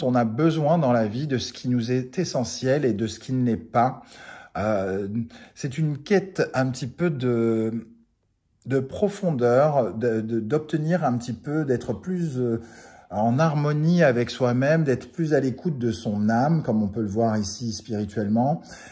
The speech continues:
et, et donc, euh, une certaine forme d'introspection aussi.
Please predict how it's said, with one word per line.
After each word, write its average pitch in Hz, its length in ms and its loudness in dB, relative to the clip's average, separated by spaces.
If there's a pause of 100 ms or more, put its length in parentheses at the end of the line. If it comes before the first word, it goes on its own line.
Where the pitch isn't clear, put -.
(140)
et, 131 360 0
et 135 60 0
donc, 180 320 4
euh, 127 320 4
une 139 160 -2
certaine 147 560 0
forme 143 380 2
d'introspection 123 960 0
aussi. 180 400 -4